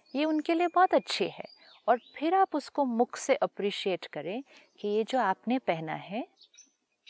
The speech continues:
जो आपको पसंद आया, ये आपके ऊपर आपके लिए अच्छा लग रहा है। Honesty, here, here। लेकिन अगर मैंने अंदर से सोचा, "क्या पहना है, क्या खरीदा,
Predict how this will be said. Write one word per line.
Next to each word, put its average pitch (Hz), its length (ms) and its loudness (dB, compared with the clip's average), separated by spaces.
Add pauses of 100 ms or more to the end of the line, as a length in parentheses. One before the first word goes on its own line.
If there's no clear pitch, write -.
(280)
जो 214 180 -4
आपको 175 360 0
पसंद 175 480 -2
आया, 151 360 -6 (360)
ये - 140 -10
आपके 180 320 -8
ऊपर 226 220 -8 (100)
आपके - 340 -4
लिए 277 120 -4
अच्छा - 300 -8
लग 202 240 -8
रहा - 100 -8
है। - 280 -18 (360)
Honesty, 233 520 4 (300)
here, 208 260 6 (920)
here। 208 200 4 (320)
लेकिन 247 260 -2
अगर 262 240 2
मैंने 269 260 2
अंदर 202 240 2
से 196 160 -4
सोचा, 190 360 -8 (340)
"क्या 202 160 2
पहना 165 300 -4
है, 170 200 -16 (480)
क्या 202 220 -2
खरीदा, 165 560 -2